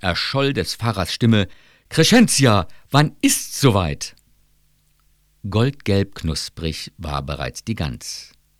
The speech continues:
Da klopfte es an die Tür. Potz Sapperment, ein Gast? Das konnte, durfte nicht sein, nicht jetzt,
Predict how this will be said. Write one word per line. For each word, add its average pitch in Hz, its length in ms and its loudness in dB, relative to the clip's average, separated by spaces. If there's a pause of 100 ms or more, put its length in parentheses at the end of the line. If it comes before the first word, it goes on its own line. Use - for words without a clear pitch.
(800)
Da 110 220 0 (380)
klopfte - 440 -6
es - 280 -8
an 87 140 -4
die 98 100 -4
Tür. 78 300 -6 (1200)
Potz - 420 -4
Sapperment, 131 640 0 (440)
ein 110 180 2
Gast? - 480 -2 (300)
Das - 260 -4
konnte, 190 360 2 (160)
durfte 151 520 2
nicht 104 220 0
sein, 78 420 -2
nicht 135 320 0
jetzt, - 400 -2